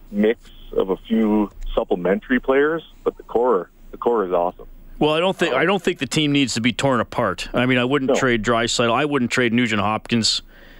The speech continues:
Speaker 2: Um, Klefbom and Larson are still young. You know, so, I mean, Nurse obviously is still young. I, I, I haven't given up on Matt Benning.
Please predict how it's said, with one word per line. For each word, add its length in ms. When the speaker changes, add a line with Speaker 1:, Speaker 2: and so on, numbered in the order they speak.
Speaker 2:
Um, 440
Klefbom 480
and 120
Larson 340
are 80
still 300
young. 420
You 140
know, 200
so, 360
I 180
mean, 200
Nurse 300
obviously 400
is 80
still 240
young. 320
I, 280
I, 160
I 180
haven't 220
given 200
up 160
on 160
Matt 300
Benning. 360